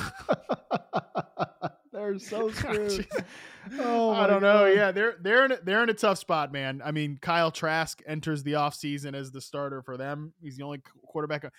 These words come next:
Speaker 2: don't even have Blaine Gabbert around anymore. <laughs>
Speaker 1: Golly.
Speaker 2: Uh, I mean, they're
Speaker 1: I mean,
Speaker 2: they're
Speaker 1: this is a
Speaker 2: definitely
Speaker 1: t-, I, I mean, Matt, this is a team that, that just needs to press the hard reset, right? Like, trade
Speaker 2: Yeah.
Speaker 1: away Mike Evans. You sh-, at this point, I think you should probably trade away Chris Godwin as well.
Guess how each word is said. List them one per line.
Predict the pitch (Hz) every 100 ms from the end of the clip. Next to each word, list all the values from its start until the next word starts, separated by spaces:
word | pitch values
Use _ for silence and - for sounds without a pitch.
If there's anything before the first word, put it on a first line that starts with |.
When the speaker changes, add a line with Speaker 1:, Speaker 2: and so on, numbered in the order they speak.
| _
Speaker 2:
don't | 208
even | 254
have | 233 170
Blaine | 185 214
Gabbert | 180 180 196 165
around | 151 151 156 151
anymore. | 143 147 139 139 139 _
<laughs> | 185
Speaker 1:
Golly. | 147 143 127 120 127 127 120
Speaker 2:
Uh, | 104
I | 190 190 170
mean, | 170 175 175
they're | 185 190 -
Speaker 1:
I | 214
mean, | 240 240
Speaker 2:
they're | 156 196
Speaker 1:
this | 214 - -
is |
a | 359
Speaker 2:
definitely | 185 269
Speaker 1:
t-, | - 254 240
I, |
I | 247
mean, | 233
Matt, | 208 156 127
this | 226 233
is |
a | 190
team | 202 170
that, | 156 131
that | 151 135
just | 147 135
needs | 143 131
to | 120
press | - 135 -
the | 107
hard | 120 107
reset, | 104 104 - 101 -
right? | 110 110 110
Like, | 123 120
trade | - 175 170
Speaker 2:
Yeah. | 160
Speaker 1:
away | 160
Mike | 147 139 127
Evans. | 139 127 127 123 123 -
You | - 156
sh-, | 139
at | 143 -
this | 170
point, | - 165 139
I | 135
think | 151
you | 147
should | 131 127
probably | 143 131
trade | - 135
away | 120 123
Chris | - 135 -
Godwin | 123 123 117 120
as | 113 113
well. | 120 113 113 110